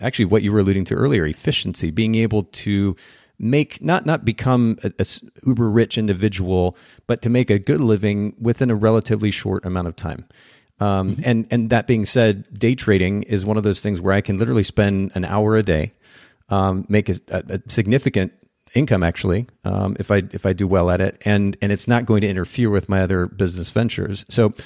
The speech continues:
Speaker 1: all that to say, I'm, I'm, I have my, uh, my efforts spread into three or four different streams of income. And so I,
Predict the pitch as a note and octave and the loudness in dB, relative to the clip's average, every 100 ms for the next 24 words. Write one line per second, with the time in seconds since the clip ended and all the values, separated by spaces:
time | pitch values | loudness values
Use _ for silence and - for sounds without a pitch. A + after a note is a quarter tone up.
0 | - D#3 D#3+ B2 - B2+ G#2+ A#2+ A#2 - | 0 2 2 0 2 2 4 0 -2 -2
1 | A2+ G#2+ - - _ - C3+ C3 C#3+ A2 | 0 -2 -6 -20 _ -2 0 2 0 2
2 | A2+ A#2+ A#2+ A2+ - _ _ _ _ A2 | 2 4 4 2 -2 _ _ _ _ -6
3 | F#2+ F2+ F2+ - G2+ - - G#2+ - - | -2 0 -2 -2 -4 -2 -4 -6 -8 -2
4 | A2 G#2 G2+ - G#2+ G2+ - G#2 G2 - | 2 4 2 0 -2 -2 0 0 0 -4
5 | _ _ C3 C3+ A2+ - B2+ A#2 G2+ G2 | _ _ -4 0 0 2 2 2 -2 -6
6 | - G#2 E2+ F2+ F2+ E2+ E2 E2 G2+ _ | -2 -2 0 0 0 -2 -4 -4 -6 _
7 | - G2+ G2 F#2+ F#2+ - - A2+ G#2+ | -4 -2 0 -2 -6 -10 -2 2 2